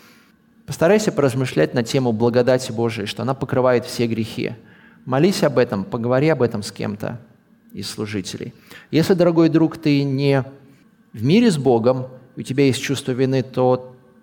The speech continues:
тогда это хорошо. Это, наверное, первый такой этап к Богу или и Бога к тебе. Осознание своей греховной нищеты.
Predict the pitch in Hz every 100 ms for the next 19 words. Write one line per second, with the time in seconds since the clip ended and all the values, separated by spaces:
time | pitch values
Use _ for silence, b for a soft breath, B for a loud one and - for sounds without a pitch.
0 | _ 127 113 127 156 147 123 123 120 139
1 | 127 117 110 120 160 151 123 - - 135
2 | 143 147 131 - - - _ _ _ 123
3 | 113 131 113 - - 147 - 139 143 -
4 | - - b b b _ _ 127 123 151
5 | 175 131 113 110 113 131 104 135 120 104
6 | - 98 127 147 143 - - _ _ _
7 | _ - 123 151 123 160 151 123 135 127
8 | 123 - - - 117 113 127 117 113 110
9 | 110 - 113 110 101